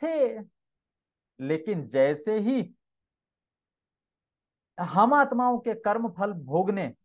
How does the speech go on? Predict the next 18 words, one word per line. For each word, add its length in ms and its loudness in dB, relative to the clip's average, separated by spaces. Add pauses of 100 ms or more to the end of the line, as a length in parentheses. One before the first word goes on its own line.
(360)
और 160 6
हम 280 2
आत्माओं 360 2
को 100 -4
सुखी 440 -2
करने 360 2
के 120 -4
लिए 180 -8
ईश्वर 420 -4
के 180 -6 (540)
मन 260 -2
में 100 -4
लक्ष्य 400 0
उठा, 460 0 (440)
तो 100 -2
उसने 280 -4
सबसे 440 -2
पहले 520 2